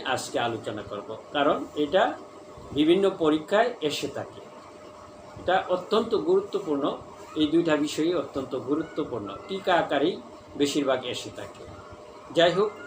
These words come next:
যেভাবেই হোক, এটা পরীক্ষার্থীদের জন্য বিশেষ গুরুত্বপূর্ণ একটা বিষয়। তাই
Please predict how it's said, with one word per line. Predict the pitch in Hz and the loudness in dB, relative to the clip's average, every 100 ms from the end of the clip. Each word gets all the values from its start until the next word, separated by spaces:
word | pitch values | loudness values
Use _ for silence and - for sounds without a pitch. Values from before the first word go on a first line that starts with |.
| - - - | -16 -16 -2
যেভাবেই | 127 170 170 170 165 | 2 4 6 6 4
হোক, | 190 156 | 2 0
এটা | 143 151 139 - - - - | 2 4 2 -2 -14 -6 2
পরীক্ষার্থীদের | 165 190 208 208 196 165 147 | 2 2 -2 -2 -2 0 2
জন্য | 151 143 131 117 | 4 4 2 0
বিশেষ | 143 151 127 123 | 0 0 -4 -2
গুরুত্বপূর্ণ | 143 - 151 135 131 120 113 - - - - | -2 -2 -6 -4 -4 -4 -4 -8 -16 -14 -8
একটা | 120 123 113 | -4 -2 -4
বিষয়। | - 151 208 - - - - - | -4 -4 -4 -8 -16 -18 -12 2
তাই | 139 | 4